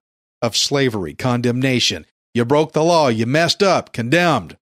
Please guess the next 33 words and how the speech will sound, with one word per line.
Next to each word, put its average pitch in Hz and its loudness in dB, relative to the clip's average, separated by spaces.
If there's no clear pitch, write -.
is 113 -4
what 120 -2
God's 113 0
law 117 0
says. - -6
The 131 2
other 214 2
covenant 117 -4
is 143 0
of 156 0
grace. 175 0
The 131 -4
other 147 0
covenant 156 -2
is 151 0
of 160 -2
freedom. 220 -2
And 123 -4
that 156 0
was 180 2
depicted 156 0
in 156 -2
Sarah. 175 0
Paul 190 2
said 208 2
there 180 4
are 170 2
also 170 2
two 135 2
Jerusalems. 147 0
One 113 -6
is 151 -2
the - -2